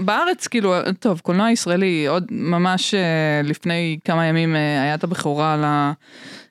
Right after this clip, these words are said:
אה, סדרה של הדס ונרויה, לקורדורוי, אז אני משערת שהיא כן, אה,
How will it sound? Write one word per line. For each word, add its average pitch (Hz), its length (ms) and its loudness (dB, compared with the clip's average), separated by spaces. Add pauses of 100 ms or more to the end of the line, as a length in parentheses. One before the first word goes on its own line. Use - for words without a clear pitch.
אה, 165 120 0
סדרה 165 340 -2
של 156 180 0
הדס 147 280 -2
ונרויה, 190 460 0
לקורדורוי, 214 600 2
אז 156 120 -2
אני 147 120 -2
משערת 151 360 -2
שהיא 175 280 -4
כן, 208 260 2
אה, 180 400 0